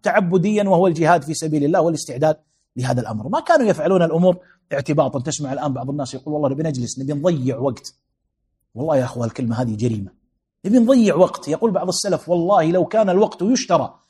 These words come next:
لاشتريته بمالي كله". يأتي واحد يقول: "أريد أن، يعني، أتحدث معك في موضوع"، فقال له: "أمسك الشمس، آه، وقف الوقت وأنا أتحدث معك، ما عندي وقت". ونحن الآن يقول: "أريد أن أضيع الوقت"، تضيع الوقت.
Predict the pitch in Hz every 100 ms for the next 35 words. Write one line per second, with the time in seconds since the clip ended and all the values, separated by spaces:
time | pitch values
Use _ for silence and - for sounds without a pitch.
0 | _ 185 202 - 240 233 196 170 170 269
1 | 285 - 143 95 - _ _ _ _ _
2 | _ _ _ _ _ _ - 180 220 214
3 | 226 185 190 190 208 202 247 202 220 214
4 | - _ _ _ _ _ - 180 190 190
5 | - 208 202 220 190 190 180 208 214 214
6 | 247 - - - - 226 202 190 208 -
7 | - - 110 - - _ _ _ _ _
8 | _ - 143 139 214 202 - 170 - 175
9 | 220 - 208 185 190 175 - 143 139 117
10 | - 156 240 294 294 - - _ _ _
11 | _ _ - 190 185 214 240 214 220 240
12 | 196 190 220 196 208 208 294 233 170 127
13 | 127 - - 180 277 277 147 147 139 -